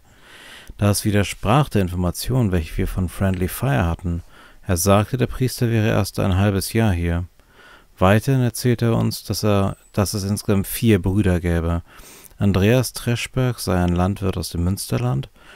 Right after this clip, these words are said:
Stefan Teddy Treschberg, unser vermeintlicher Bösewicht, dann Julian Treschberg, der verwirrte Wissenschaftler, sowie ihn selbst, Doktor Theol Bernhard Treschberg, römisch-katholischer Priester in Watzleusel.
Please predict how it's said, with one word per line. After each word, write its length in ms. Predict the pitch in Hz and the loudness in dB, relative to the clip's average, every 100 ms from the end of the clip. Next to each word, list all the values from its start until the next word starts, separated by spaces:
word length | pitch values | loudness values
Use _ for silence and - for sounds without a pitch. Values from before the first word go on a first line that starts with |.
| - | -20
Stefan 680 | - - 120 110 104 95 85 | -12 2 2 4 2 0 0
Teddy 460 | - - 107 113 | -2 0 0 -2
Treschberg, 560 | - - 113 - 123 117 | -2 -2 -2 0 0 0
unser 280 | 92 87 85 | -2 -2 -2
vermeintlicher 580 | - 87 90 87 80 82 | 0 0 0 -2 -4 -2
Bösewicht, 680 | 92 95 107 147 - - - _ - - - - - _ _ | -2 -2 -4 -6 -8 -16 -20 _ -20 -20 -20 -20 -20 _ _
dann 200 | 107 92 | 2 2
Julian 400 | 92 113 127 131 | 4 6 6 4
Treschberg, 640 | - 123 117 - 123 120 117 | 0 -4 -4 -2 0 0 0
der 400 | 92 87 87 78 | 0 0 0 -2
verwirrte 480 | - 87 92 87 90 | -2 0 0 0 -2
Wissenschaftler, 880 | 104 127 120 127 - 123 120 120 117 | -2 -4 -2 -4 -2 0 0 0 -4
sowie 320 | 104 98 92 | -2 -2 -2
ihn 200 | 92 85 | -2 -2
selbst, 480 | 85 101 120 - - - - - _ | 2 2 2 -2 -14 -20 -20 -20 _
Doktor 600 | 120 113 107 - 104 98 | 2 4 4 2 0 2
Theol 420 | - 104 95 95 | 2 4 4 2
Bernhard 600 | 90 92 92 87 92 - | 2 0 2 0 -2 -6
Treschberg, 640 | - 104 95 - 104 95 95 - | -8 -6 -6 -2 0 0 -2 -2
römisch-katholischer 840 | 90 110 101 104 - 104 87 90 | 0 0 -2 -4 -2 -2 0 -4
Priester 460 | - 101 90 98 | -4 -6 -6 -6
in 80 | 95 | -4
Watzleusel. 720 | 98 - 101 92 85 87 85 | -4 -4 -2 0 -2 -4 -10